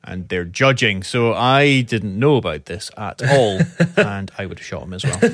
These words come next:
Speaker 2: <laughs> Of course you would.
Speaker 1: Which again just shows that G T A Online is definitely set in the pla-, past.
Speaker 2: Mm-hmm.
Speaker 1: Oh,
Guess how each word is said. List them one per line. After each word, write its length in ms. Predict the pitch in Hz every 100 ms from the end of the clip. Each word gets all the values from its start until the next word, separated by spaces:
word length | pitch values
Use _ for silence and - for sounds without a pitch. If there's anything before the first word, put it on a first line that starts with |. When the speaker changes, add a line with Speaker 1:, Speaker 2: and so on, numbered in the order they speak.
| 240 -
Speaker 2:
<laughs> 40 | -
Of 260 | 190 165 -
course 320 | 123 104 -
you 100 | 98
would. 180 | 87 85
Speaker 1:
Which 180 | - 147
again 220 | 147 156
just 180 | 147 131
shows 200 | 156 139
that 100 | 135
G 120 | 135
T 160 | 131 131
A 80 | 123
Online 560 | 120 143 110 120 160 - _ _ _ _ _ _
is 100 | 127
definitely 320 | - 151 - 98
set 160 | 69
in 60 | 52
the 60 |
pla-, 280 | - 101 117 - _
past. 320 | 110 135 156
Speaker 2:
Mm-hmm. 180 | 147 170
Speaker 1:
Oh, 200 | 175 85